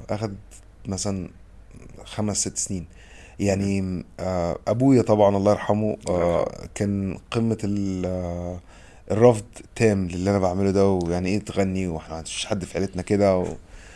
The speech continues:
Speaker 1: امي حبيبتي كانت قمه الخوف عليا، بس كانت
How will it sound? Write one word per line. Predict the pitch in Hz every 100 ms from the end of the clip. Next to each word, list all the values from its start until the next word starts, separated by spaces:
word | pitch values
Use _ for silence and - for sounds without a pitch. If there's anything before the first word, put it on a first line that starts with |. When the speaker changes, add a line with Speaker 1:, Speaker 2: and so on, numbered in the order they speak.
| - - -
Speaker 1:
امي | 175 143
حبيبتي | 110 135 135
كانت | 117 107 - -
قمه | 147 127
الخوف | 95 - 127 98
عليا، | 98 104
بس | 98 95 -
كانت | 110